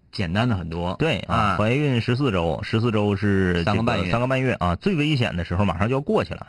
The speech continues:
Speaker 1: 嗯。
Speaker 2: 你接下来一，马上就要迎来这个比较舒服的一段时间了啊，
Speaker 1: 嗯。
Speaker 2: 所以说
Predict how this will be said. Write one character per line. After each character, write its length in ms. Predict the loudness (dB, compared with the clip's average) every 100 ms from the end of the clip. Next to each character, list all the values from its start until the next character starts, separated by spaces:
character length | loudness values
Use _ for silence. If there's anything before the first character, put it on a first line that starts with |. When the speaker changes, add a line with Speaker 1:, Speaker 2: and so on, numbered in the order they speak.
| -2
Speaker 1:
嗯。 160 | 0
Speaker 2:
你 40 | 0
接 160 | 0
下 80 | 0
来 100 | 0
一， 280 | -2 -2 -6 -10 -10 -2
马 100 | 0
上 120 | 2
就 80 | 2
要 60 |
迎 140 | 2 2
来 200 | 0 0
这 100 | 0
个 120 | -2
比 100 | -2
较 340 | 0 2 2
舒 300 | 0 0 2
服 80 | 2
的 60 | 0
一 100 | 0
段 160 | 0
时 100 | -2
间 220 | -4 -4 -4
了 80 | -2
啊， 220 | 0 2
Speaker 1:
嗯。 60 | 2
Speaker 2:
所 100 | 0
以 120 | 2
说 260 | 2 0